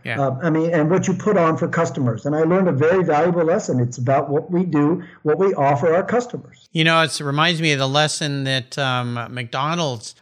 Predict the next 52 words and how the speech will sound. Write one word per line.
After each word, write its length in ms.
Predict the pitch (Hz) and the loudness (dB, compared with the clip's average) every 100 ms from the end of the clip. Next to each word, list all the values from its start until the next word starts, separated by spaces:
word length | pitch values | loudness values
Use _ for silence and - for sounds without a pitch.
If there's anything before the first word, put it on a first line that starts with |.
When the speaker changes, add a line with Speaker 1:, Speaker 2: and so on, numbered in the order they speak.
| - | -8
Speaker 1:
uh, 240 | 131 123 | -4 -4
Ray 200 | 120 143 | -2 -2
Kroc 400 | 131 156 147 156 | -2 0 0 0
taught. 360 | - 139 113 - | -2 -2 -2 -6
He 100 | 139 | -12
said, 380 | 120 - 131 - _ - | -8 -6 -6 -8 _ -12
"Above 360 | 131 147 170 | -6 0 0
and 120 | 185 | 2
beyond 300 | 170 170 165 - | 2 4 2 0
everything, 580 | 165 175 170 170 143 | -2 -2 -2 -2 -4
our 100 | 123 | -4
bathrooms 560 | 120 143 147 143 143 123 | -4 -2 -2 -2 -6 -6
have 240 | 135 127 | -4 -6
to 80 | 143 | -8
be 220 | 123 131 | -10 -8
impeccably 720 | 127 123 - 151 - 135 131 123 | -8 -10 -6 -6 -6 -6 -6 -8
clean 480 | - 147 131 131 | -8 -8 -6 -6
all 240 | 127 120 123 | -8 -10 -10
the 100 | 120 | -12
time." 640 | - 135 127 113 101 101 _ _ - | -12 -12 -8 -8 -8 -12 _ _ -14
Because 320 | 135 123 135 | -10 -4 -4
when 100 | 135 | -4
you 120 | 135 131 | -4 0
walk 200 | 151 156 | 0 2
Speaker 2:
Yeah. 60 | |
Speaker 1:
into 240 | 175 160 156 | 0 0 0
a 60 | |
bathroom 420 | 139 143 151 165 147 | 0 0 -2 -4 -4
in 80 | |
a 80 | 135 | -2
restaurant, 540 | 131 143 - 151 127 120 | -2 -2 -2 -4 -4 -6
if 100 | 117 | -6
there's, 300 | 127 - - | -8 -8 -10
if 180 | 135 113 | -12 -8
it's 180 | 160 - | -8 -2
not 320 | 165 170 - | 0 -2 -4
clean, 480 | - 156 170 185 185 | -6 -2 0 0 -2
you 140 | 151 | -4
start 260 | - 165 151 | -2 -2 -2
to 80 | 151 | -2
wonder 340 | 147 151 147 | -4 -2 -2
if 140 | 127 | -2
the 80 | - | -6
kitchen's 640 | 101 - 175 - 190 175 185 | -12 -8 -8 -4 -6 -6 -4
not 240 | 175 175 | -2 -4
clean, 540 | - 180 180 180 180 | -6 -4 -2 -2 -2
is 120 | 156 127 | -4 -2
my 180 | 127 117 | -4 -4
plate 360 | 151 165 208 | -4 -2 0
<laughs> 80 | 185 180 | -2 -2
not 160 | 202 | -2
clean, 480 | - 190 180 175 175 | -2 2 4 2 0